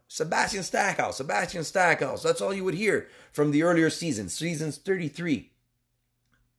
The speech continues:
right? Sebastian Stackhouse with Bud Hellman as his backup. All right, cool. Well, what happened then?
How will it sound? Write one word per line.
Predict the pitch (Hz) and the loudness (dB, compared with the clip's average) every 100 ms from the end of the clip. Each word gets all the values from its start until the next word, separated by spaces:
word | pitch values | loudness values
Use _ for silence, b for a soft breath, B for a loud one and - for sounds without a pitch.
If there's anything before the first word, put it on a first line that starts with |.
| - | 0
right? | 131 135 | 2 2
Sebastian | - 160 160 - 165 | -2 -4 -2 -2 -4
Stackhouse | - 170 135 87 82 - b b b b b | 2 2 2 0 -6 -12 b b b b b
with | 131 135 101 | 4 4 6
Bud | 190 190 | 6 6
Hellman | 175 180 143 | 6 6 4
as | 127 123 | -2 -6
his | 117 | -8
backup. | 110 135 131 - - _ _ - | -2 0 0 -4 -16 _ _ -2
All | 202 | 2
right, | - - | 2 4
cool. | 262 185 - - _ - | 6 6 4 -6 _ -4
Well, | 123 | -2
what | 202 214 | 0 4
happened | 185 180 104 87 | 4 2 -2 -8
then? | 85 | -12